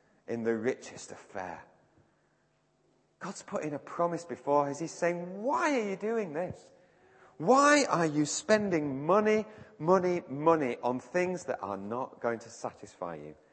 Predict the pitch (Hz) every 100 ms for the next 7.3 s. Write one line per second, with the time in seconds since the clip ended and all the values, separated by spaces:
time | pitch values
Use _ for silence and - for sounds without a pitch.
0 | _ _ _ _ _ - - 202 175 135
1 | 123 160 117 82 _ _ _ _ _ _
2 | _ _ - 220 208 202 175 170 196 117
3 | 117 123 113 - 160 131 110 90 - -
4 | - 131 135 - 147 127 - 160 - 220
5 | 262 226 175 180 156 165 - 143 143 160
6 | 190 - - 185 190 226 214 202 214 208
7 | 220 233